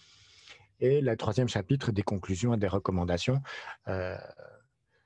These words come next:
avec les décisions prises par les gouvernements et ce qu'a fait la communauté internationale. Dans la diapositive suivante, nous avons des données qui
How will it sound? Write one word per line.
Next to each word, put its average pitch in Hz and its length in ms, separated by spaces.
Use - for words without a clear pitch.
avec 98 380
les 95 200
décisions 98 480
prises 123 540
par 98 420
les 95 340
gouvernements 101 720
et 135 200
ce 127 120
qu'a 110 140
fait 110 140
la 107 100
communauté 101 340
internationale. 90 640
Dans 120 80
la 135 100
diapositive 170 640
suivante, 170 720
nous 139 760
avons 113 380
des 120 200
données 139 760
qui 147 420